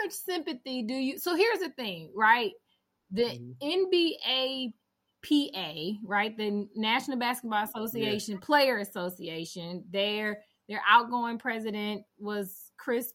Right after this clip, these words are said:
Speaker 1: Paul. Their new one, they got one from the newer guard. Um, I can't remember his name. He's a Pelican. McCollum, right? Newer.
Speaker 2: Yeah.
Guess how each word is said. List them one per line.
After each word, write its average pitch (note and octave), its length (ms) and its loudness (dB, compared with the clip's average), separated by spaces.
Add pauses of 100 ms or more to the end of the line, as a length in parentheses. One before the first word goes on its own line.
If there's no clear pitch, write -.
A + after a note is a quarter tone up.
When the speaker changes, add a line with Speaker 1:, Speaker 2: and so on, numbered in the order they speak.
Speaker 1:
Paul. F#3 340 4
Their F#3 140 -4
new A3+ 260 2
one, A3 280 -2
they G3 120 -2
got G3 220 6
one G3+ 200 -4
from G3+ 340 -8 (200)
the G3+ 140 -2
newer G#3 420 4
guard. E3 580 2 (640)
Um, F3+ 640 2
I G3 80 0
can't A#3+ 160 0
remember G3+ 200 -2
his F#3+ 120 -2
name. F3+ 360 -4
He's F#3+ 140 -4
a F3+ 60 -6
Pelican. D#3+ 600 -8 (1700)
McCollum, G3+ 420 2
right? G#3 420 4
Newer. A3 420 2
Speaker 2:
Yeah. - 80 -18